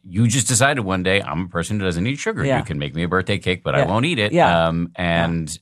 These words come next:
Speaker 2: Yeah.
Speaker 1: uh, that has had such a powerful resonance for me. And I know that I'm so addictive to me.
Speaker 2: Yes.
Speaker 1: You said this thing about how when you stopped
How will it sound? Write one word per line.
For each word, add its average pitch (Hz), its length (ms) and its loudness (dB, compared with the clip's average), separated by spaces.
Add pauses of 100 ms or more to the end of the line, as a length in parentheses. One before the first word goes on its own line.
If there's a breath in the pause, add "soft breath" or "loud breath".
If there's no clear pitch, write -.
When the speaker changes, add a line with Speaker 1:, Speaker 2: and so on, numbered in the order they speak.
Speaker 2:
Yeah. 92 60 -2
Speaker 1:
uh, 82 340 2
that 104 460 0
has 101 360 -4
had 101 240 -6
such - 260 -2
a 113 60 0
powerful 95 440 0
resonance 87 580 0
for - 160 -10
me. 76 240 -4 (240 loud breath)
And 127 160 4
I 127 100 4
know 131 540 4
that 101 160 2
I'm 104 160 2
so 135 280 0
addictive 76 680 -4 (260 soft breath)
to - 100 -4
me. 117 180 4
Speaker 2:
Yes. 139 220 4
Speaker 1:
You 135 80 2
said 147 220 2
this 120 160 0
thing 113 260 0
about 90 240 2
how 90 300 2 (320 loud breath)
when 107 140 0
you 101 120 0
stopped 104 460 2